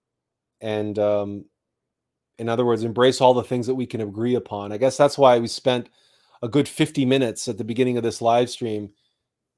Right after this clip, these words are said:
sharing how we too are a light worker. Like, we're one of you. We're the, we're the same. And we, we are, we were where you are.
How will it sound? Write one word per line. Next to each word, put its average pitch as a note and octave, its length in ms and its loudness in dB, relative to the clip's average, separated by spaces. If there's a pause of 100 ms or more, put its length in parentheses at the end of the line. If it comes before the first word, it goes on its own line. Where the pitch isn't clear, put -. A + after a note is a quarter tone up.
(460)
sharing C3+ 760 0 (800)
how A#2+ 320 0
we C3 300 2
too D3+ 240 2
are C3 140 4
a A2+ 60 0
light B2 240 2
worker. G2 420 -10
Like, G2 180 -12
we're A#2+ 140 -4
one B2+ 200 0
of A#2 80 -4
you. B2+ 360 -4 (500)
We're A2+ 160 -14
the, B2 140 -12
we're B2+ 120 -4
the C3+ 80 -8
same. D3 380 -6 (1040)
And A2 100 -10
we, C#3 100 2
we C3+ 380 -2
are, C#3+ 220 4
we C3+ 160 2
were D#3 220 2
where D3+ 160 0
you D3+ 200 4
are. A#2+ 340 2